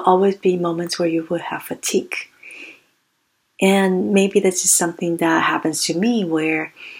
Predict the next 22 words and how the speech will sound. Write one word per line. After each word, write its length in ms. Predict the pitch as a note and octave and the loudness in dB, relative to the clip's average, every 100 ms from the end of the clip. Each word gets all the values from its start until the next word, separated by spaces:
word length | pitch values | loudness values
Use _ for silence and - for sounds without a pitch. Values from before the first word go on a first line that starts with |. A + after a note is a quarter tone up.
| - _ _ _ - - | -20 _ _ _ -20 -12
I 240 | - D#3+ - | -6 -6 0
don't 400 | F#3+ F3+ F3+ F3 | 2 4 2 -2
have, 480 | - - E3 D#3 D#3+ - _ _ _ _ _ _ _ _ _ _ _ _ _ - | -4 -4 -2 -2 -6 -12 _ _ _ _ _ _ _ _ _ _ _ _ _ -2
whether 220 | E3+ D#3+ | 2 2
it's 180 | D3+ D#3+ | 0 -2
a 40 | |
hobby 840 | D#3+ - F3+ F3+ F#3 F3+ F3 F3 - - | -2 0 0 6 6 6 4 2 0 -4
or 180 | D3+ | -4
a 80 | C3+ | -4
job, 560 | - F3 E3 D#3+ E3 D#3+ | -2 2 2 2 0 -2
that 240 | D#3+ D#3 | -4 -4
I 280 | D#3 D#3+ D#3+ - - - - - | -4 -4 -8 -14 -20 -20 -18 -10
can 200 | - F3 | -4 -4
experience 720 | E3+ - F#3 E3 E3 D#3+ - | 0 0 4 4 4 2 0
sustained 460 | E3 - E3 D#3 | 0 2 0 0
passion. 580 | D#3 - D3+ - - C3 - _ _ _ _ _ _ _ _ _ _ _ | -2 -4 0 0 -2 -8 -18 _ _ _ _ _ _ _ _ _ _ _
What 160 | G3 G3 | 4 6
I 120 | F#3+ | 4
find 380 | - F#3 F3+ F3+ | 4 2 4 2
most 500 | F3+ E3+ E3+ - - - _ _ - | 2 4 4 2 0 -14 _ _ -10
sustainable 1040 | - - - F3+ F#3 F3 E3 D#3 D#3+ E3+ - _ - | -4 0 4 4 4 0 0 0 -2 -4 -12 _ -10
and 760 | E3 D#3+ D#3 D#3 D#3 D#3 D#3+ | -8 -6 -6 -8 -8 -8 -12